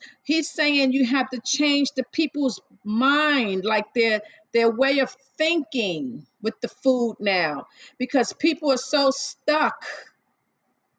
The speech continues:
at a certain way. Exactly. People grew their own back in, well, I don't know. I didn't grow my stuff back in the days. <laughs> Growing up,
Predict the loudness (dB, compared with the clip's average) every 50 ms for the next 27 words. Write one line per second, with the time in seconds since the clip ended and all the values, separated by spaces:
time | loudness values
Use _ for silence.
0 | _ _ _ _ _ _ _ _ _ _ _ _ _ _ _ _ _ _ _ _
1 | _ _ _ _ _ _ _ _ _ _ _ _ _ _ _ _ _ -2 0 2
2 | 2 2 2 0 -2 -2 0 2 2 2 2 0 0 -2 0 2 2 2 4 4
3 | 2 4 4 4 4 4 2 0 -2 -4 -6 -10 -20 _ _ _ _ _ _ _
4 | _ _ _ _ _ _ _ _ _ _ _ _ _ _ -2 -2 0 -2 -4 -2
5 | 0 2 2 2 2 0 0 -2 -4 -4 -2 -2 -4 -6 -10 _ _ -14 -4 -2
6 | 0 0 0 -2 -6 -6 -4 -4 -2 0 0 0 2 2 2 2 2 0 -2 -2
7 | -2 -2 -2 0 0 0 0 0 -2 -4 -4 0 2 2 4 4 4 2 2 2
8 | 0 0 2 2 2 2 2 2 2 2 2 0 -2 0 2 2 2 2 2 0
9 | 0 -2 -2 -4 -4 -4 -4 -2 -2 -2 -2 -2 -2 -4 -6 -8 -8 -4 -2 0
10 | 0 0 0 -2 -4 -4 -2 -2 -2 0 0 0 0 0 0 0 -2 -2 -2 -2
11 | -2 -2 -4 -6 -10 -10 -8 _ -8 -10 -10 -10 _ -10 -10 -10 -12 _ -14 -14
12 | -14 -14 _ _ -8 -4 -2 -2 0 0 -2 -4 -4 -6 -8 -10 -12 -12 -14 -14
13 | -12 -8 -2 0 2 4 4 4 4 4 4 2 2 2 2 0 -2